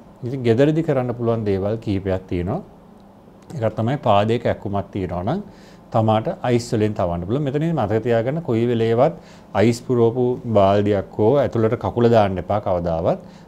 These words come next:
අයිස් ටික කවර් එක එක්කව කරලා පාදේ උඩින් විනාඩි පහළොවක් වගේ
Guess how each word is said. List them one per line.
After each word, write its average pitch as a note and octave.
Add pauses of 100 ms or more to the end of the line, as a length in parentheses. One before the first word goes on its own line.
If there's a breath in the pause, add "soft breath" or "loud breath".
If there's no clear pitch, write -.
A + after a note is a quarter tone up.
අයිස් G#2
ටික A#2+
කවර් A2
එක C3+
එක්කව A2
කරලා G#2+
පාදේ G#2
උඩින් A#2
විනාඩි G2+
පහළොවක් G2
වගේ G2+